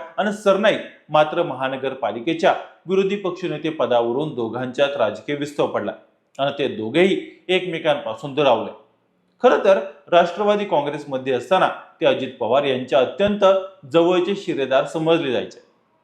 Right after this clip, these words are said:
आता अजितदादांना हिरेंनी बनवलेला पंधरा लाखांचा फोन सरनाईक यांनी भेटवस्तू दिला होता, यावरून त्यांच्या संपत्तीचा अंदाज आपल्याला येऊ शकतो. पण दोन हजार नऊ ला त्यांची नव्यानं पॉलिटिकल इनिंग सुरू झाली आणि ती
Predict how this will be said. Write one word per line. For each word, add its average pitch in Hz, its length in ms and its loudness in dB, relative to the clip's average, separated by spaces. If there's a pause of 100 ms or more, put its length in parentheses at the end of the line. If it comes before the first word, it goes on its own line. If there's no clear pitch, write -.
(160)
आता 165 280 2 (340)
अजितदादांना 202 720 2
हिरेंनी 170 440 -4
बनवलेला 156 460 -2 (360)
पंधरा 160 360 2
लाखांचा 131 440 -2 (160)
फोन 143 220 -6 (240)
सरनाईक 196 540 0
यांनी 143 200 -4
भेटवस्तू 139 640 -4
दिला 170 200 4
होता, 160 240 2 (400)
यावरून 120 500 0
त्यांच्या 175 520 -4
संपत्तीचा 156 800 -2
अंदाज 131 320 4 (300)
आपल्याला 175 340 2
येऊ 117 220 0
शकतो. - 320 -12 (260)
पण 208 260 4 (300)
दोन 202 260 4
हजार 247 260 4
नऊ 196 180 0
ला 147 180 6 (280)
त्यांची 175 320 -4
नव्यानं 143 360 0
पॉलिटिकल 127 500 -6
इनिंग 131 200 -8
सुरू 131 280 -6
झाली 98 180 -8 (340)
आणि 110 140 -8
ती 180 540 -4